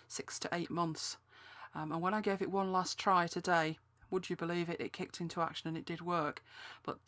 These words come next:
uh, that uses an I P address. Um, there's another one that needs an application on the, uh, desktop or your laptop. So, um,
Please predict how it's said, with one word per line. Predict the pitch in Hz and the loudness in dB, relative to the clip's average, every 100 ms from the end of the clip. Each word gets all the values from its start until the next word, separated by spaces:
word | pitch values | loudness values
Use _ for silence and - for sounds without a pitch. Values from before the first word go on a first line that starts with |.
| - | -2
uh, | 165 | 0
that | 170 214 | 4 4
uses | 220 202 180 | 4 -2 -2
an | 180 | -2
I | 180 | -2
P | 175 - 175 | -2 -2 -2
address. | 156 151 156 165 - - | -2 -2 -4 -4 -8 -10
Um, | - 156 156 160 156 - - - - - - - | -12 -10 -8 -8 -10 -14 -20 -18 -18 -18 -18 -6
there's | 180 170 | -4 2
another | 180 190 233 | 2 4 4
one | 220 208 | 2 2
that | 196 | 0
needs | 196 | -2
an | 190 | 0
application | 190 - 190 - 185 - 180 175 | -2 -2 -4 0 0 0 -2 0
on | 170 175 175 165 - - 170 | 0 2 0 -2 -8 -18 -8
the, | 180 170 165 160 165 - _ _ | -6 -4 -4 -8 -12 -16 _ _
uh, | 156 - | -6 -2
desktop | 180 165 - 151 175 - - | -4 -2 -4 -2 -2 -4 -8
or | 165 165 | -6 -6
your | 165 160 | -4 -4
laptop. | 156 - - 196 - - _ - - - - - | -4 -6 -2 -2 -2 -18 _ -20 -20 -20 -20 -20
So, | - - 170 170 | -18 -8 -6 -2
um, | 165 165 165 | -2 -2 -4